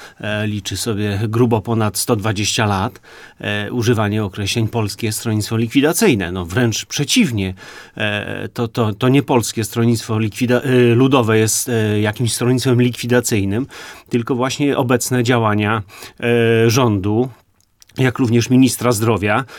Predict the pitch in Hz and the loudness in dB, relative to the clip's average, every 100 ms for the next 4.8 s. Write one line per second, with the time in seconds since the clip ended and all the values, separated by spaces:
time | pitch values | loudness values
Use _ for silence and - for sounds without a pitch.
0 | - 113 143 156 147 123 135 127 131 123 | -10 0 6 8 8 8 8 8 8 6
1 | 120 117 117 117 120 - 123 123 113 104 | 6 4 2 2 0 -2 -2 -2 -2 -2
2 | - 117 123 120 123 120 104 98 107 110 | -2 -2 0 0 2 2 2 0 0 0
3 | 110 - 147 139 135 143 120 107 95 101 | -2 -2 -2 0 -2 -2 -2 -2 -2 -2
4 | 117 131 117 131 87 - 117 | -2 -4 -2 -2 -2 -4 -6